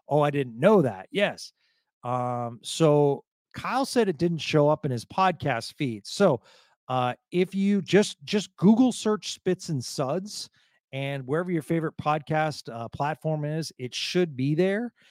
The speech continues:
And if not, it'll be on one of the podcast platforms. Uh, if you see Odyssey, I know, just click on that and it'll be there. And please leave comments. You guys have done a great job with that. And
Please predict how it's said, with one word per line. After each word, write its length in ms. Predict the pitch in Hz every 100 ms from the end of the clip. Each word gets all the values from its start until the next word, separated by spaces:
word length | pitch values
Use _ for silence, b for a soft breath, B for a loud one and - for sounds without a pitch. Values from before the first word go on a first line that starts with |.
| b 135
And 100 | 139
if 120 | -
not, 240 | 139 160
it'll 140 | 165 131
be 160 | 139
on 260 | 147 127 110
one 180 | 123 165
of 60 |
the 100 | 160
podcast 640 | - 165 175 165 175 175 -
platforms. 800 | 180 175 - 190 208 226 - - _ _ -
Uh, 60 | 120
if 100 | 139
you 60 |
see 220 | - 165 -
Odyssey, 600 | 113 127 156 - 185 185 -
I 100 | 117
know, 180 | 131
just 180 | 123 127
click 240 | - 160 135
on 200 | 123 127
that 280 | 143 170
and 140 | 135 123
it'll 140 | 127
be 240 | 113 139 156
there. 340 | 170 185 180 b b b
And 120 | 127
please 360 | 151 165 165 139
leave 200 | 160 147
comments. 640 | - 151 160 175 175 -
You 80 | 120
guys 260 | 139 135
have 100 | 120
done 180 | 110 123
a 20 |
great 280 | 104 127 143
job 300 | - 147 151
with 140 | 139 120
that. 320 | 143 165
And 120 | 135